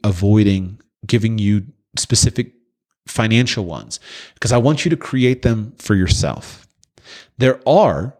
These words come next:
some very clearly financial belief systems that you can install. And if you let your mind go through the areas of income generation, expense reduction, investment returns,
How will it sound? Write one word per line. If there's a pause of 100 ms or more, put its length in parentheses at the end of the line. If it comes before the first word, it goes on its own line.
some
very
clearly
financial
belief
systems
that
you
can
install. (340)
And
if
you
let
your
mind
go
through
the
areas
of
income
generation, (220)
expense
reduction, (440)
investment
returns,